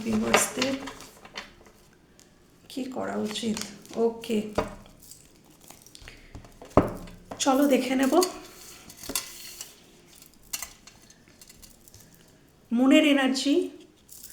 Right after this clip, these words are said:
মুনের যে এনার্জি তার সাথে তুমি লজিক্যালি চলো, একদম লজিক ব্রেন ইউজ করো। এই মুনের এনার্জিটার সাথে যখনই কথা বলবে, তার সাথে যা কিছু বিহেভিয়ার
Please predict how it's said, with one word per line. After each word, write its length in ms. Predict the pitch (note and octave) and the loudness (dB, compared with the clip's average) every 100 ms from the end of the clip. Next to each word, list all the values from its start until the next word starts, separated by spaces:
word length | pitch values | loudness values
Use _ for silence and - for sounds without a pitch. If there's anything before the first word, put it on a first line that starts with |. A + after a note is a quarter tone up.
| - - - | -20 -20 0
মুনের 340 | B3 D4+ F4+ F4+ F4 | 8 12 12 12 10
যে 60 | E4+ D4 | 6 8
এনার্জি 340 | D4 D4 E4+ E4+ | 8 8 4 4
তার 160 | C#4 C4 | 4 4
সাথে 160 | D#4+ D4+ D4+ | 2 0 2
তুমি 140 | D4 C#4 | 6 6
লজিক্যালি 520 | A#3+ A3+ C4+ C4+ C4 B3+ | 6 4 2 2 2 2
চলো, 220 | A#3+ F#3+ F#3+ - - - C4+ | 0 0 -2 -10 -8 4 4
একদম 360 | C4 D4 B3+ G#3 - - - - - A#3+ | 6 6 6 6 0 -6 -6 -8 -4 6
লজিক 360 | B3+ B3+ B3+ D4+ G#3+ | 8 8 6 4 4
ব্রেন 260 | A#3 C#4+ D#4 D4 | 8 8 8 8
ইউজ 180 | C#4+ - C4+ | 6 4 2
করো। 200 | A3 G3+ G3+ | 2 2 0
এই 60 | B3+ B3 | 2 2
মুনের 280 | B3 C#4 D4 B3+ | 4 6 6 4
এনার্জিটার 560 | B3+ B3+ C4+ C4+ C#4 - | 2 0 0 0 0 0
সাথে 260 | C4+ C4 C#4+ D4 - - - - B3 | -2 4 4 4 0 -12 -12 -2 6
যখনই 420 | B3+ B3+ D4+ D#4 D4 | 6 8 8 8 8
কথা 260 | B3 B3 C4+ B3+ | 6 6 4 6
বলবে, 280 | B3+ B3+ C4+ C4+ B3+ | 4 6 4 4 4
তার 120 | A3+ - | 2 2
সাথে 160 | C4+ B3 | 2 4
যা 80 | B3 A3 | 4 4
কিছু 180 | C#4 D4 B3 | 4 4 2
বিহেভিয়ার 500 | C4 C4+ C4+ C4+ C4+ | 4 4 4 4 2